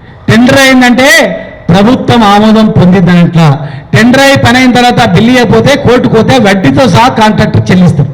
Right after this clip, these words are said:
ఏ పనైనా కూడా డబ్బులు వచ్చి బ్యాంకులో పెట్టరు, డిపాజిట్ చేయరు. టెండర్ అయింది అనగానే హండ్రెడ్ పర్సెంట్ ఆ వర్క్ పూర్తి అయిపోయింది లీగల్గా. పని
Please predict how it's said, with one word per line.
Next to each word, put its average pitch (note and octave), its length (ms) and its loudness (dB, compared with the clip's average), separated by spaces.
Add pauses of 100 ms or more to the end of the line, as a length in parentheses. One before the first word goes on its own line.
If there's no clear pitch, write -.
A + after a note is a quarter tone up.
(1120)
ఏ B3 40 2 (120)
పనైనా C#4 320 0
కూడా G3 120 0 (560)
డబ్బులు G3+ 300 0
వచ్చి B3+ 120 0 (120)
బ్యాంకులో A#3 320 0
పెట్టరు, A#3 280 0
డిపాజిట్ G3 420 0
చేయరు. G3 240 2 (1160)
టెండర్ C4 340 2
అయింది C4+ 280 2
అనగానే B3+ 440 0 (480)
హండ్రెడ్ B3 340 0
పర్సెంట్ A#3 380 0
ఆ - 100 2
వర్క్ G#3 300 -2 (580)
పూర్తి A3+ 340 0
అయిపోయింది G3 540 0 (640)
లీగల్గా. G3 460 2 (1040)
పని A#3+ 140 0